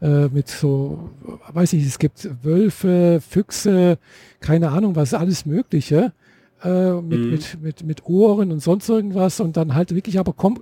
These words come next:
Speaker 1: ein Ganzkörperanzug, ja, also wirklich mit Beine, äh, Hände, Füße,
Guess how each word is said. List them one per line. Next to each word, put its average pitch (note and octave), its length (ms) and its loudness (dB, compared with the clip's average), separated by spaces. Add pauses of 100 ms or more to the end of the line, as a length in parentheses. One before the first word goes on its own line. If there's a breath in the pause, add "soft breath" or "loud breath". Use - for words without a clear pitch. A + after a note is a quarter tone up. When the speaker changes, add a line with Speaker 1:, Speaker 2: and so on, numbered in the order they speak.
Speaker 1:
ein E3 100 -6
Ganzkörperanzug, C#3+ 960 0 (100)
ja, C#3 120 -2
also D#3+ 180 -2
wirklich E3+ 320 -4
mit D#3+ 160 -4
Beine, F3 800 2 (380)
äh, - 40 -18 (100)
Hände, F3+ 420 0
Füße, F3+ 480 -2